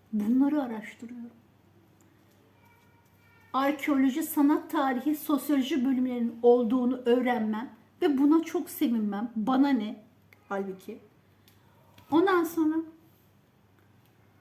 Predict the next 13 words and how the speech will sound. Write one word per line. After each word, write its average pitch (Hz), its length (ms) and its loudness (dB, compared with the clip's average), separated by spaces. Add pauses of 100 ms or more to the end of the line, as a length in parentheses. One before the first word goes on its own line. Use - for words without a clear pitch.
(400)
sonra 370 560 -2 (180)
Yozgat'ta 311 600 -2
gezilecek 233 720 -2
yerlere 208 460 -4
bakmam. 185 400 -8 (920)
Sonra 349 280 0
Yerköy 349 540 0
Yozgat 320 400 0
arasının 302 340 -2
kırk 302 280 -6
kilometre 262 480 -4
olduğunu 226 360 -4
öğrenmem. 190 720 -6